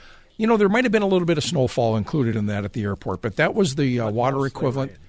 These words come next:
Speaker 1: The majority of that was rain. At the K Ranch, I didn't have my rain gauge out,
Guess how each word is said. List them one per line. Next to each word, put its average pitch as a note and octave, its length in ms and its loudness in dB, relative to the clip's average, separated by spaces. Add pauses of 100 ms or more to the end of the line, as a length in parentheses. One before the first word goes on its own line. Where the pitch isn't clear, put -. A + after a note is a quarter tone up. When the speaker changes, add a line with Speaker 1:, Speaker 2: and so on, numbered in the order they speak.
(120)
Speaker 1:
The D3 80 -4
majority D3 720 2
of C3+ 100 0
that C3+ 200 -2
was A#2 180 -8
rain. B2 380 -4 (520)
At F3+ 180 2
the F3+ 80 -4
K A3 300 -2
Ranch, G#3 500 -4 (380)
I A#2 80 -6
didn't G3 200 0
have G3+ 120 2
my F#3+ 120 0
rain F#3+ 320 0
gauge C3 300 -2
out, C3+ 200 0